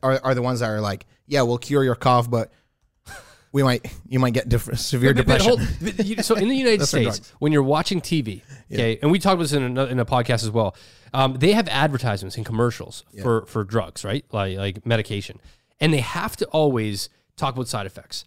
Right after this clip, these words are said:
Speaker 1: Yeah.
Speaker 2: And I remember as a kid, I would see these commercials and it would be like, um, "Side effects include blah, blah, blah, diarrhea, vomiting,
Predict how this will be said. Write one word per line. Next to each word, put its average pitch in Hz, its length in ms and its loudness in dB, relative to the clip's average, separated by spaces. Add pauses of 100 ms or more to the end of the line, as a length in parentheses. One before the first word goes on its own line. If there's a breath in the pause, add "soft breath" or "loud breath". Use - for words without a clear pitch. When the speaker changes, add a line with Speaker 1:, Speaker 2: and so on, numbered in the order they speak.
Speaker 1:
Yeah. 95 120 -16 (200)
Speaker 2:
And 156 100 -2
I 190 40 2
remember 247 220 0
as 190 160 -2
a 156 40 -8
kid, 131 360 -2
I 117 80 -6
would 117 140 -4
see 160 160 -4
these 131 200 -6
commercials 117 460 -4
and 110 100 -4
it 110 60 -2
would 107 160 -4
be 117 120 -2
like, 107 340 0 (420 soft breath)
um, 104 260 -2 (640)
"Side 139 240 0
effects 135 320 -2
include 117 480 0
blah, 110 140 -6
blah, 107 80 -6
blah, 104 100 -4
diarrhea, 107 440 0
vomiting, 101 340 -2